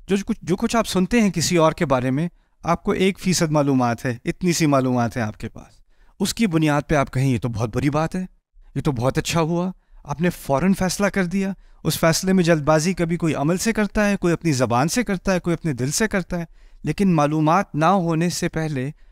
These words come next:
अगर इंसान फ़ौरन फ़ैसला कर ले, तो वो उसकी गलती है, वो असल में उसकी गलती है। अच्छा, अब हुआ ये कि मूसा अलैहिस्सलाम को इस बात का अंदाज़ा हो गया कि नीयत अच्छी फिर भी हो, लेकिन मालूमात पूरी ना हो,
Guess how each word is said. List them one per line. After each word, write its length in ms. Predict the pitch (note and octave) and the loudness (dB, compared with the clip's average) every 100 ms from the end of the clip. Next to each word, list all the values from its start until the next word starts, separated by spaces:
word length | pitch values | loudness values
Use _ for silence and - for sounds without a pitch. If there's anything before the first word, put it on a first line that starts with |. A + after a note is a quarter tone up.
| - | -10
अगर 220 | C#3+ F3 | -4 0
इंसान 340 | F3+ D#3+ E3+ F#3 | 0 0 0 0
फ़ौरन 360 | - C#3 F#3+ | 0 0 0
फ़ैसला 420 | E3+ D3+ C3+ E3+ | 0 -2 -2 -2
कर 220 | E3 E3+ F3 | 0 0 0
ले, 180 | A#2+ B2 D#3 - _ _ _ - - - - | -2 -6 -12 -18 _ _ _ -20 -20 -12 -4
तो 60 | |
वो 140 | D#3+ G3+ | 0 2
उसकी 300 | F#3+ - G3+ | 0 0 0
गलती 360 | D3 C#3 F#3 | 0 -2 -2
है, 140 | A2+ F2+ - - _ _ _ _ _ - - C#3 | -2 -4 -12 -20 _ _ _ _ _ -20 -14 -2
वो 160 | E3 | 2
असल 200 | F3+ F#3+ | 2 2
में 100 | F#3+ | 0
उसकी 220 | E3+ - | 0 -2
गलती 340 | C#3 C3 E3 C#3 | -2 -2 -4 -6
है। 140 | G2 - _ _ _ _ - - | -6 -14 _ _ _ _ -20 -10
अच्छा, 220 | D3 F#3 | -4 0
अब 100 | E3+ | 0
हुआ 200 | C#3+ G#3+ | 2 2
ये 340 | G#3+ F3+ F3 F#3 - - - | 4 2 0 -4 -12 -20 -8
कि 80 | E3 | -2
मूसा 300 | F#3 F3+ F#3+ | 0 2 2
अलैहिस्सलाम 460 | F#3 F3 F3+ E3 F3 | 2 0 2 0 2
को 120 | F3 | 0
इस 80 | C3+ | 0
बात 220 | D3+ - | 0 0
का 100 | F3 | 0
अंदाज़ा 300 | D3 C#3+ E3+ | 2 2 2
हो 120 | D#3+ | 2
गया 160 | D#3+ F#3 | 0 0
कि 140 | E3+ | 0
नीयत 480 | C#3+ D#3+ G3 A#3 E3+ | 0 2 4 2 0
अच्छी 260 | D#3 - | -4 -2
फिर 200 | F#3+ G3 | 0 0
भी 140 | F#3+ A3+ | 2 0
हो, 280 | D3+ B2 D#3 _ _ _ _ _ - - | 0 -4 -10 _ _ _ _ _ -10 -4
लेकिन 220 | - G3+ | 2 4
मालूमात 600 | E3+ E3+ E3+ E3 F#3 A3+ | 6 4 4 4 2 0
पूरी 320 | - G#3 G3 | -2 -2 2
ना 200 | D#3 D3+ F3+ | 2 2 2
हो, 280 | C#3 A2 | 0 -6